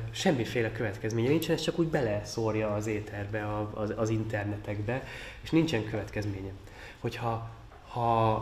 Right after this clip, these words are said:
ha lett volna rendes moderációs rendszer, meg a, akik üzemeltetik ezeket a fórumokat, kommentelési lehetőségeket, ők elkezdenek ezzel nagyon korán, nem most,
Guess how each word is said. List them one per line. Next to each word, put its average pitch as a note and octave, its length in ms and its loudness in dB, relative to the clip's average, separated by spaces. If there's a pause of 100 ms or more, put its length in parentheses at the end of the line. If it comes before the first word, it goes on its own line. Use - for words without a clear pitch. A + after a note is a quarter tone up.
(160)
ha - 160 -4
lett C3+ 180 4
volna A#2+ 200 8
rendes A#2+ 360 6
moderációs A2 680 0
rendszer, G#2 440 -2
meg G2+ 280 -2
a, A2 220 -4
akik - 320 -2
üzemeltetik A2 680 0
ezeket G2+ 320 -6
a G#2+ 460 -4
fórumokat, A2+ 640 2
kommentelési G#2+ 640 -2
lehetőségeket, G#2+ 680 -6 (560)
ők C#3 220 4
elkezdenek A2+ 580 4
ezzel A2+ 260 2
nagyon A#2+ 400 4
korán, G2 340 -2 (240)
nem A#2 120 -2
most, A2 260 0